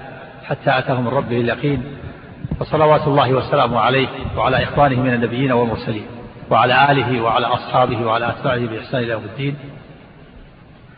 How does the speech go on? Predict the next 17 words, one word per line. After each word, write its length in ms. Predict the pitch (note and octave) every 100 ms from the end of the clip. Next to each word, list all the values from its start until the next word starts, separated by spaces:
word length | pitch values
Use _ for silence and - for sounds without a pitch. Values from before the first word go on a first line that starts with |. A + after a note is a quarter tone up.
| -
أما 240 | B2 B2+ B2+
بعد، 240 | D3 C3 - - - - - - - - - - -
فإني 340 | C#3 C#3+ C3
أحمد 220 | - C#3 C3
الله 220 | B2 B2
إليكم 480 | A2+ C3+ - D3 C3+ - - - - - - - - - - -
وأثني 320 | B2+ C3+ D3
عليه 200 | A#2+ B2
الخير 280 | A2+ C#3 B2+
كله، 360 | - C3+ C3+ B2+ - - - - - - - - - - -
وأسأله 420 | A#2+ - C#3 C3
المزيد 320 | B2+ A#2+ C3+
من 120 | A#2
فضله، 360 | - B2+ G#2 - - - - - - -
وأسأله 400 | B2 C3 - C#3+
سبحانه 360 | A#2+ C3 C#3 C3+
وتعالى 440 | A#2+ B2 B2+ C3